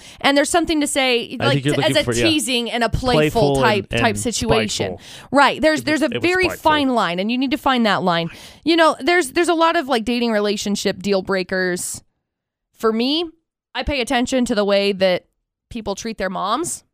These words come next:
Speaker 1: because they often say that the way that, that men treat their moms is the way they're going to treat you. Now, granted, there are, it is a situational thing, obviously.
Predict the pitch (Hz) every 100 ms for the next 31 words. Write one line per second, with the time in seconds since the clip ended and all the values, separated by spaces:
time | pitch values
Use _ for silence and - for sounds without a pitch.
0 | - 220 240 196 190 208 190 196 208 202
1 | 202 196 190 202 202 202 190 196 - _
2 | _ _ - 208 196 220 220 233 - 226
3 | 214 208 190 185 208 190 196 196 190 185
4 | 190 190 - 202 185 _ 196 233 262 269
5 | 214 247 254 254 247 214 208 214 220 -
6 | - 240 226 226 220 208 220 - 220 185
7 | 202 214 214 - 175 165 220 165 170 170
8 | - 170 170